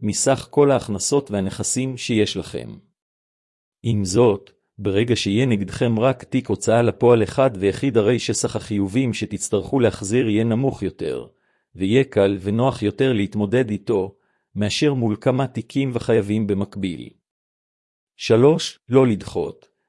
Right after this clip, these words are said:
לצערנו, יש לא מעט אנשים אשר נפתח נגדם תיק הוצאה לפועל, והם חושבים כי אם הם פשוט ימתינו ולא יעשו דבר, וינסו להתחמק מהמעקלים ובעלי החוב, העניין יפתר מעצמו.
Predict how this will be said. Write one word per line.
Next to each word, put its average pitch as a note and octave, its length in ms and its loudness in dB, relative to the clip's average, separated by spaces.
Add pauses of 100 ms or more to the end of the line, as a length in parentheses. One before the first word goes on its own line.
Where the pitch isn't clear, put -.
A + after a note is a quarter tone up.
(160)
לצערנו, G2 760 0 (400)
יש B2+ 220 0
לא C#3 120 6
מעט B2 260 0
אנשים B2+ 420 0
אשר A2 260 0
נפתח D3 480 -2
נגדם A2+ 480 0
תיק C#3 180 -4
הוצאה A2+ 360 0
לפועל, F#2+ 580 0 (500)
והם G2+ 220 0
חושבים A2+ 480 -4
כי G#2+ 200 -2
אם A#2 80 0
הם G#2+ 140 0
פשוט B2 320 -2
ימתינו C3 640 -2
ולא C3+ 300 4
יעשו B2+ 340 2
דבר, F#2+ 480 2 (460)
וינסו G2+ 480 0
להתחמק B2 560 0
מהמעקלים G#2+ 760 0
ובעלי G#2 380 2
החוב, A2+ 320 2
העניין A#2 380 0
יפתר A2+ 500 0
מעצמו. G2+ 720 -4